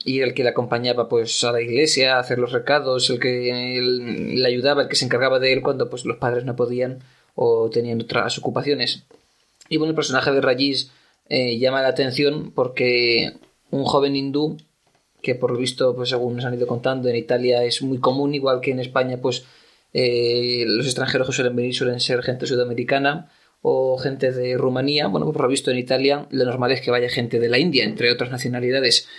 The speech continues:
Y claro, pues un hindú que fue contratado por la familia Cutis, pues lógicamente no era católico ni mucho menos, era abrahamista, si no recuerdo mal, me parece.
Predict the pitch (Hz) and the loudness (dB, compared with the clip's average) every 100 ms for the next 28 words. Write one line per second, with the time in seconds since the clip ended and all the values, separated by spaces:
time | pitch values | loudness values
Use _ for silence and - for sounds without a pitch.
0 | - - _ _ _ - 175 165 156 156 | -20 -20 _ _ _ -2 0 2 0 2
1 | 151 156 151 - - - 143 139 143 143 | 2 4 2 -2 -4 -2 -2 -2 -2 0
2 | 139 139 135 127 131 135 127 131 135 135 | 0 0 -2 0 0 0 0 0 0 0
3 | 135 135 131 160 160 180 190 - _ _ | 0 0 2 0 0 0 0 -4 _ _
4 | _ _ _ _ - - - 135 127 131 | _ _ _ _ -8 -4 -2 0 0 0
5 | 120 135 131 143 147 - 131 120 120 120 | -2 -2 0 2 2 -2 -6 0 2 4
6 | 123 123 123 127 127 135 131 123 - 117 | 2 2 0 0 0 0 0 -2 -2 0
7 | 156 107 - - - _ 131 127 131 131 | 0 -2 -6 -8 -10 _ -2 0 2 4
8 | 123 165 - 156 131 127 127 135 123 123 | 2 2 0 0 0 0 2 2 2 2
9 | 143 - - _ _ _ _ _ _ 131 | 2 0 -10 _ _ _ _ _ _ -6
10 | 123 123 - 123 107 | -2 0 0 -2 -4